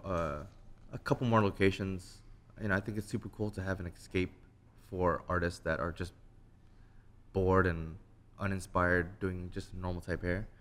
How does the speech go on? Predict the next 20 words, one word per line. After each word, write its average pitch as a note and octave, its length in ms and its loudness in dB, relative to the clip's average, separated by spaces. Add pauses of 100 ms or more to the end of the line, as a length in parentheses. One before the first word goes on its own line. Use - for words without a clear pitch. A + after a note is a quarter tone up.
(340)
So - 180 -2
building A2+ 360 8
an G#2 80 4
environment F#2+ 400 6
where F2+ 240 0
they F#2 100 0
can F#2 140 -8
come F#2+ 240 -2
and F2+ 120 -4
create F2 380 0
and E2 240 -10 (160)
kind G2 240 -2
of F2 140 0 (1200)
expand F#2+ 500 0
what F2+ 120 0
we F#2+ 100 0
have E2+ 260 -2
going E2+ 140 -2
on E2 200 -2
in, D#2+ 80 -8